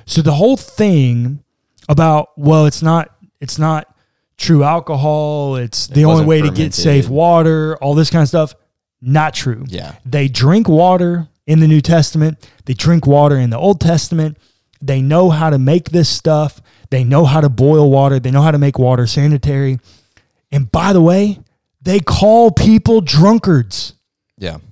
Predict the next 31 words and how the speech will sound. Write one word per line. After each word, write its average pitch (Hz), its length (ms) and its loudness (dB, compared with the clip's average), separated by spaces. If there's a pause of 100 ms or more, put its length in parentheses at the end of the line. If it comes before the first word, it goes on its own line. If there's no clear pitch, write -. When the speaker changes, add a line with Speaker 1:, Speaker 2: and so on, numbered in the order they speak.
Speaker 1:
They 196 340 0
know 214 440 2
it 226 200 -2
can 196 240 2
make 170 300 0
them 185 200 0
drunk. 147 400 0 (300)
Speaker 2:
And, 151 260 -10 (160)
and 147 260 -14 (760)
let's 185 240 -8
just 247 180 -8
go 220 220 -4
all 170 220 -2
the 190 120 -8
way 151 260 -8
back 143 400 -8
to 123 80 -14
Noah 131 500 -6
one 131 300 -6
more 156 160 -4
time. 120 520 -10 (1500)
Dude 220 380 0
made 175 480 -2
wine 143 500 0
when 127 100 -2
he 131 80 -4
got 131 220 0
off 127 220 -4
the - 60 -18
boat. 104 360 -4 (580)
Speaker 1:
Lot. 113 460 -4